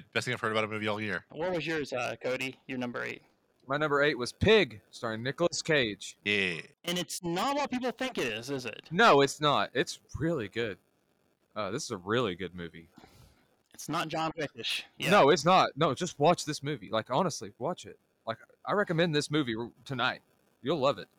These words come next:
Speaker 3: If you don't, I don't know. But, like, it, I really <laughs> liked it.
Speaker 2: And it's
Speaker 1: No.
Speaker 2: on Hulu. Um,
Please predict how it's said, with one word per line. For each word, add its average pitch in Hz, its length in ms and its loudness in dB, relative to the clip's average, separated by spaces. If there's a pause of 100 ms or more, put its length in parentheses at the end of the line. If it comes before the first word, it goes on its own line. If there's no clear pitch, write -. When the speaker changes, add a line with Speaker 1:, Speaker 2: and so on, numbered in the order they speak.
(280)
Speaker 3:
If 127 120 -2
you 165 80 2
don't, 208 280 8 (300)
I 127 80 2
don't 131 120 2
know. 117 220 0 (140)
But, 123 180 -2
like, 110 200 -4 (380)
it, 123 100 -18 (340)
I 104 120 -10
really 98 180 -6
<laughs> 117 80 0
liked 190 260 2
it. 190 180 4 (1500)
Speaker 2:
And 160 160 -4
it's 160 160 2
Speaker 1:
No. 208 60 0
Speaker 2:
on 185 100 -2
Hulu. 143 500 -4
Um, 147 600 -4